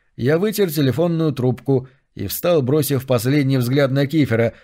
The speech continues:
который сейчас напоминал марионетку из постановки «О, наш папа, бедный папа», что я играл в Кенуше в тысяча девятьсот восемьдесят первом году.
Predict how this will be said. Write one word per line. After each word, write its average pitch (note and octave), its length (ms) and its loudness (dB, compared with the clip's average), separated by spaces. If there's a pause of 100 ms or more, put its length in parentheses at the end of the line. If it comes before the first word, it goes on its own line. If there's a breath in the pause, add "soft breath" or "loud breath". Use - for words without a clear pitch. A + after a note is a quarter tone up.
(120)
который A2+ 280 -2
сейчас A2+ 420 -4
напоминал A#2+ 460 2
марионетку C#3+ 680 2
из A2 120 -2
постановки B2+ 680 0 (240 loud breath)
«О, G3+ 280 2
наш C3+ 280 0
папа, E3+ 360 0
бедный C3+ 400 2
папа», C3 440 2 (160 soft breath)
что - 240 -4
я A#2 140 4
играл A#2+ 280 4
в - 60 -6
Кенуше C3+ 540 -2 (140)
в - 100 -20
тысяча C#3+ 360 0
девятьсот B2+ 440 0
восемьдесят C3+ 640 -2
первом A#2 320 0
году. A2 380 -2